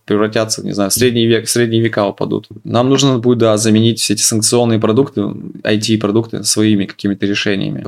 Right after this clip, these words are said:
Скажем так, северная поддержка с-, в цифровой связи раньше обеспечивалась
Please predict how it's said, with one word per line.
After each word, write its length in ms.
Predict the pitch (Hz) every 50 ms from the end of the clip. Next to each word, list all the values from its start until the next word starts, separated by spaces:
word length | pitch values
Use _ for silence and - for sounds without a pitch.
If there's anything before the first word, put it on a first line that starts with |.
| - - -
Скажем 320 | - - - 117 113 113 113
так, 160 | 117 117 -
северная 500 | - - 156 156 151 143 135 131 127 120
поддержка 640 | - 123 120 117 120 147 156 165 - - 131 110 107
с-, 140 | - - 123
в 120 | 113 113 -
цифровой 760 | - 120 110 113 117 120 123 131 131 127 123 113 - -
связи 460 | - - - 127 123 117 110 104 - -
раньше 360 | - 107 123 135 135 - 123 117
обеспечивалась 760 | 117 113 - 131 135 - - 120 113 110 113 110 - -